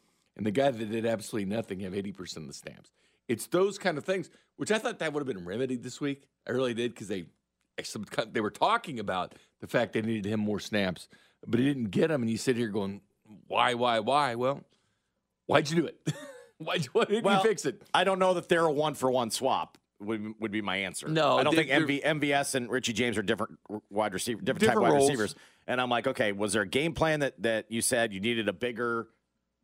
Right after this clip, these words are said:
Speaker 2: more physical?" Although I don't, I'm not sure. I don't, I don't find him to be a huge downfield blocking threat either. Um,
Speaker 1: He's
Speaker 2: although,
Speaker 1: six four, runs a
Speaker 2: although,
Speaker 1: four three seven.
Speaker 2: although he can get in the way down the field if you're getting a play, and I think he did help on the,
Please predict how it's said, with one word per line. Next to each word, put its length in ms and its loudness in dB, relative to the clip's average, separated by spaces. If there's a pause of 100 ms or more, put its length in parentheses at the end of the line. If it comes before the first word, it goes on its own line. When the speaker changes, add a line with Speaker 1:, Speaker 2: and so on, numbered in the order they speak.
(360)
Speaker 2:
more 160 -2
physical?" 760 -4 (220)
Although 220 0
I 80 2
don't, 120 -2
I'm 80 -6
not 160 2
sure. 180 -2
I 140 2
don't, 220 0
I 80 0
don't 120 0
find 220 0
him 80 -4
to 80 -10
be 200 -8
a 240 -10
huge 440 -14 (460)
downfield 360 -4 (480)
blocking 380 -4
threat 260 -8
either. 380 -10 (320)
Um, 400 0 (120)
Speaker 1:
He's 200 2
Speaker 2:
although, 100 2
Speaker 1:
six 220 0
four, 260 4
runs 200 2
a 40 4
Speaker 2:
although, 260 4
Speaker 1:
four 80 0
three 180 -2
seven. 200 4
Speaker 2:
although 200 4
he 140 0
can 240 0
get 140 -2
in 60 -14
the 60 -2
way 180 0
down 180 -2
the 80 -8
field 260 -4
if 120 -8
you're 80 -10
getting 180 -10
a 60 -12
play, 260 0
and 80 0
I 60 0
think 140 -4
he 120 -4
did 240 -2
help 240 -2
on 160 -2
the, 80 -2